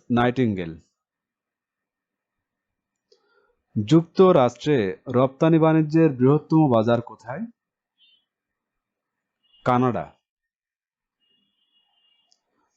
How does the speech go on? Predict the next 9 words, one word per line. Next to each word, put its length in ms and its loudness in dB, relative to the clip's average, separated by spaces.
নিচের 360 4
কোন 180 6
দেশটি 340 0
আমাজন 480 2
বনাঞ্চলের 600 0
অন্তর্ভুক্ত 640 -2
নয়? 300 -4
আর্জেন্টিনা। 640 -2
নন 340 4